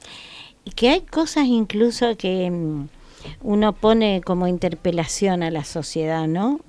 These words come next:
Si uno las pone como, de-, pone afirmaciones, interpela a la sociedad y pregunta, ¿no? Por ejemplo,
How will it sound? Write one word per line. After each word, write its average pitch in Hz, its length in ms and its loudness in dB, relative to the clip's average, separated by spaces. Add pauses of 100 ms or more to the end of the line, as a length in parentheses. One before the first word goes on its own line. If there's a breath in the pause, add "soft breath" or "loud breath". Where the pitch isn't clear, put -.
Si 175 220 -6
uno 190 300 -2
las 170 180 -8
pone 208 480 -10
como, 160 480 -12 (180)
de-, - 120 -16
pone 233 320 0
afirmaciones, 196 1200 -4 (760 loud breath)
interpela 190 840 4
a 208 40 -2
la 180 140 -2
sociedad 185 680 4
y 214 100 2
pregunta, 190 1080 2
¿no? 175 360 -4
Por 175 160 -2
ejemplo, 160 720 -2